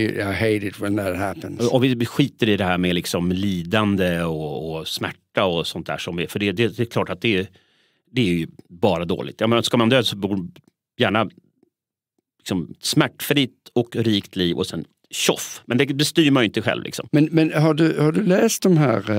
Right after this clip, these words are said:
Speaker 1: eh, det finns ju en, någon svensk läkare som har, har, eh, ägnat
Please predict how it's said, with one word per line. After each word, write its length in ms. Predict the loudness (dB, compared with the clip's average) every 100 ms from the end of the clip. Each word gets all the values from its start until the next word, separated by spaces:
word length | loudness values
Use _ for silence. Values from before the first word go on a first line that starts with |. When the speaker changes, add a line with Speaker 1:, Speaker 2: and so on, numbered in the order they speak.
| 2
Speaker 1:
eh, 60 | 0 -2
det 140 | -4
finns 460 | 2 4 4 2 2
ju 40 |
en, 300 | 4 4 2
någon 400 | 2 2 2 2
svensk 680 | 2 2 2 2 -2 -6 -4
läkare 800 | -2 0 0 -4 -4 -2 0 0
som 220 | -2 -2
har, 140 | -2 -2
har, 340 | -2 -2 -2 -2 0
eh, 40 | -2 -8 -18 _ _ _ -4
ägnat 440 | 0 2 2 0